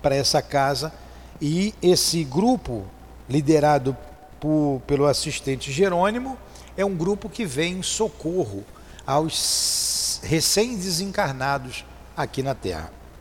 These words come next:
Tratava-se de grande instituição piedosa no campo de sofrimentos mais duros, em que se reúnem almas recém-desencarnadas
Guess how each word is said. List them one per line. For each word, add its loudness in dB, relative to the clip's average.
Tratava-se 4
de -2
grande 2
instituição -2
piedosa 2
no 0
campo 0
de -4
sofrimentos -4
mais -2
duros, -4
em 2
que 0
se 2
reúnem 4
almas 2
recém-desencarnadas 2